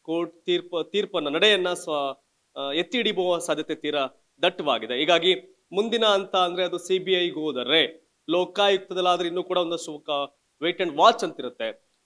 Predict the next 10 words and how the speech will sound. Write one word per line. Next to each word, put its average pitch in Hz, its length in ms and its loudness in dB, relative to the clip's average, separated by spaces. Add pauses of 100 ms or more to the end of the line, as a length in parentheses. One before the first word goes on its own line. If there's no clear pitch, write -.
ಬಹುತೇಕ 269 420 0
ಸಿ 196 180 0
ಬಿ 180 120 0
ಐಗೆ 170 180 -2
ಹೋದ್ರೆ 123 640 -8
ಸಿದ್ದರಾಮಯ್ಯನವರು 175 1000 2
ಜೈಲು 233 400 2
ವಾಸಕ್ಕೆ, 170 580 2
ಅಂದ್ರೆ 165 180 -2
ಜೈಲು 220 580 2